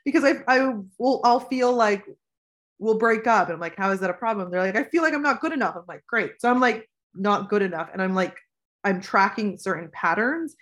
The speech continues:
And so working with a practitioner, they're able to catch your language patterns and then based on that,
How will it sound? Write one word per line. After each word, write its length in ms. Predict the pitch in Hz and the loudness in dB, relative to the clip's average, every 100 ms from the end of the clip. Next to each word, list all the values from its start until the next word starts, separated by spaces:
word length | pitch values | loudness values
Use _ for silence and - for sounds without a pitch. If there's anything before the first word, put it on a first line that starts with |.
| - _ | -20 _
And 100 | 220 | -2
so 200 | 220 208 | 2 4
working 400 | 202 185 214 240 | 4 2 2 2
with 120 | 233 226 | -2 -2
a 40 | |
practitioner, 640 | - 180 - 226 202 185 | -2 -4 -4 -6 -4 -6
they're 320 | 180 180 190 - | -2 0 0 0
able 420 | 175 175 175 170 - | -4 -4 -4 -6 -8
to 160 | 170 156 147 | -10 -8 -10
catch 400 | - 196 190 - | -4 -2 -2 -6
your 200 | 165 160 | -8 -6
language 440 | 170 190 208 202 - | -8 -4 -4 -4 -4
patterns 520 | 202 208 208 208 202 | -2 0 -2 -4 -6
and 180 | 170 170 | -10 -8
then 200 | 170 160 | -8 -6
based 260 | 160 175 - | -6 -8 -10
on 160 | 151 156 | -10 -2
that, 240 | 175 151 | -2 -2